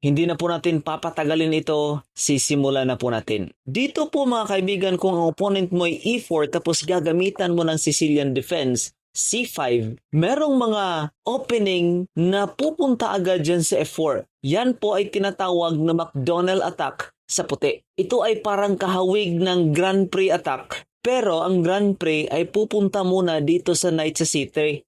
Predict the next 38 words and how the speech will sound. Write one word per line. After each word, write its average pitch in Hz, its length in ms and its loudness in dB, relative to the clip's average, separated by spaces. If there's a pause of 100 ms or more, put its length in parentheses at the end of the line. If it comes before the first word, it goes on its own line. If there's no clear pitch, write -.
pagkatapos 165 720 -2
maglagay 156 480 0
ng 151 240 -2
pawn 151 240 0
dyan 143 180 2
sa 127 220 0
F - 160 -6
four. 135 240 0 (160)
Meron 190 320 0
akong 202 240 0
video 185 560 2
patungkol 185 480 0
sa 185 160 0
Grand 175 400 0
Prix 180 320 2
kung 170 240 -2
paano 165 240 0
natin 170 320 0
tatalunin 175 800 2
yung 165 240 4
Grand 170 320 2
Prix 165 160 0
attack 160 400 -2
sa 151 80 -4
puti. 170 400 -2 (400)
Kung 165 480 2
gusto 180 240 2
nyo 180 160 2
pong 180 240 0
matutunan 175 560 0
yon, 185 480 2
pwede 175 240 2
nyo 175 80 2
pong 170 320 -2
hanapin 170 560 0
ang 151 240 2
videong 151 480 2
yan. 127 240 0